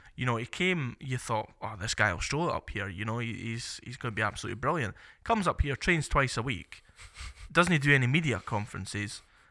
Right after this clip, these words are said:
and then piss off, pisses off back down, down to England half the time as soon as the game's finished. He's away at Waverley Station to catch his train.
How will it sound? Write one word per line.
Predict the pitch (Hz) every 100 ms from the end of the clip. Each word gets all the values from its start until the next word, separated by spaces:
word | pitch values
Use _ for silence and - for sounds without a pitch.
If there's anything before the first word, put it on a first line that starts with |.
| _
and | -
then | 165 170
piss | 196 196 -
off, | 180 -
pisses | 160 196 185 175
off | 175
back | 175 175
down, | 160 190 202 160
down | 185 180
to |
England | 214 269 285
half | 208 135
the | 123
time | - 113
as | 127
soon | -
as | 190
the | 180
game's | 180 247 -
finished. | 139 117 -
He's | 131
away | 143 165
at | 165
Waverley | 165 165 160
Station | - 202 156
to | 131
catch | 160 156
his | 175
train. | - 285 202 101